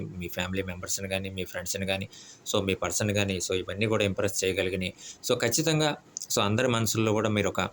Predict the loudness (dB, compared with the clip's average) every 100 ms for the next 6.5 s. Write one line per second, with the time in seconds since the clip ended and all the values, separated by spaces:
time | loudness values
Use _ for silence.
0 | -8 -20 -20 -20 -20 -18 -10 -4 0 2
1 | 2 -2 -8 -20 -8 -2 0 0 0 2
2 | 0 2 4 4 4 2 0 -4 -4 -2
3 | -2 -4 -10 -6 0 0 0 -2 0 0
4 | 2 0 0 -2 0 0 0 -2 -2 -2
5 | -2 0 0 0 0 0 0 0 0 0
6 | 0 0 0 0